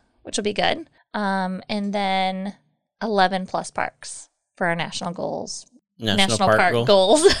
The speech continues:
Speaker 1: <laughs> So that'll be pretty good if we can hit those. I don't, like, again, like I said, I don't know if we'll be able to because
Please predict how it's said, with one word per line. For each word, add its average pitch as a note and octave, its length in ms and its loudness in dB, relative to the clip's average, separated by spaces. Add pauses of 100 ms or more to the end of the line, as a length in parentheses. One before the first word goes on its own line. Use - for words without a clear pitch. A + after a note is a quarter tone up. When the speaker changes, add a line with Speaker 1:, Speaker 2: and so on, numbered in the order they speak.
(120)
Speaker 1:
<laughs> D4 420 2 (600)
So - 120 -2
that'll B4+ 180 4
be B4 100 8
pretty D4+ 220 2
good - 280 0
if - 100 -4
we - 100 -4
can G#3+ 160 -4
hit G#3+ 200 -8
those. E3 380 2
I G3 100 0
don't, G#3 320 -2
like, F#3+ 220 0
again, F#3+ 260 -6
like F3+ 180 -4
I E3+ 100 -4
said, D#3+ 180 -2
I C3+ 100 -2
don't G3 300 0
know F#3+ 200 4
if G3 120 -4
we'll F3 100 2
be E3 120 -2
able F3+ 260 -2
to C#4 420 -2 (140)
because F#3+ 280 -4